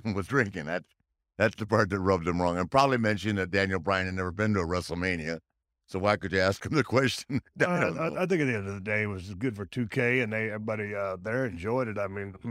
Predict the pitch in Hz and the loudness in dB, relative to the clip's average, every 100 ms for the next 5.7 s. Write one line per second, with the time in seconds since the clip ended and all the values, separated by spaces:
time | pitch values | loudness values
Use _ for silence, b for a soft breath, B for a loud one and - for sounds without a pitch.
0 | 107 120 117 110 101 85 107 110 101 123 | -2 0 0 -2 -4 -8 -6 -4 -2 -2
1 | 120 101 98 87 87 - 131 131 98 101 | -2 -2 -6 -6 -6 -2 0 0 -2 -4
2 | 110 107 101 95 120 151 156 170 156 143 | -8 -6 -6 -4 -2 2 4 6 4 6
3 | 214 185 - 165 156 - 113 190 139 143 | 6 8 8 6 2 -6 0 0 2 2
4 | 120 127 156 151 123 95 - 113 107 139 | 4 4 4 4 0 -4 -8 -6 -4 2
5 | 156 - - 104 147 113 | 2 0 -2 6 8 8